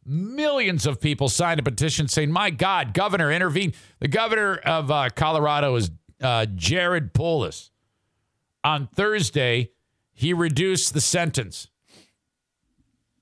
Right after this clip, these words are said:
from one hundred and ten years to ten years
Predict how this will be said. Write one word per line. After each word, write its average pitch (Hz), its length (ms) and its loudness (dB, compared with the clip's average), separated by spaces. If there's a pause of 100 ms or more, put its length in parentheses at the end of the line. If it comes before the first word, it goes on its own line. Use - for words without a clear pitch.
(400)
from 147 180 -4
one 202 280 0
hundred 190 300 0
and 175 160 0
ten 175 260 0
years 160 520 0 (480)
to 175 180 -2
ten 220 520 0
years 110 680 0